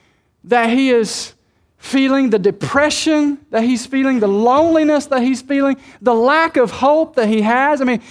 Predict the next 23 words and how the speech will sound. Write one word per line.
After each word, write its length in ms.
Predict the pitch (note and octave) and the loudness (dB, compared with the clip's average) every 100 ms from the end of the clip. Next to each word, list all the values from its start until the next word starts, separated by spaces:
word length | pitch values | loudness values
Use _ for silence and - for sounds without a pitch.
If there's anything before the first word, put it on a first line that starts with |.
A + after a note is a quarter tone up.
| - - | -12 -2
he, 140 | D#4 | -2
he's 200 | C4+ C4 | 0 -2
probably 300 | D#4+ D#4+ D4+ | 0 0 2
lost 500 | C4+ C#4+ D#4 C4 - | 2 2 2 0 -4
all 400 | - B3 D#4+ D4+ | -4 0 2 2
reason 480 | C4 D4 D#4+ B3 G#3 | 2 2 2 0 -2
for 200 | F#3 A#3 | 0 0
living 500 | B3 D4+ D#4 B3 F#3 | 2 2 0 0 -2
at 260 | F#3+ F#3+ A3+ | -2 -4 -2
this 180 | G3+ | -4
point. 420 | - A3 F3+ D3 G#3+ | -4 -4 -4 -4 -4
This 200 | E4 D#4+ | -2 -2
is 120 | B3 | -2
what 220 | D4 C4 | 0 0
his 260 | B3 B3+ G#3+ | 0 -2 -2
life 520 | G#3 C4 D4+ C#4 - | 0 2 2 0 0
looks 320 | C4+ D#4 - | -2 -2 -2
like 180 | A3+ F3 - B3+ | -2 -2 -8 -8
every 480 | - D4+ D4+ D4 C#4+ | 0 0 0 -2 -2
single 640 | - C#4 D4+ C#4+ B3 A#3 | -2 -2 0 2 2 0
day. 600 | G#3 F3 A#3+ B3+ G3+ B2 - _ _ _ _ _ _ _ _ _ _ _ - | 0 0 0 0 -2 -4 -12 _ _ _ _ _ _ _ _ _ _ _ -20
He's 140 | D3+ | -14
sick. 680 | - - D#4 D4 - - - | -10 -4 0 0 -4 -18 -20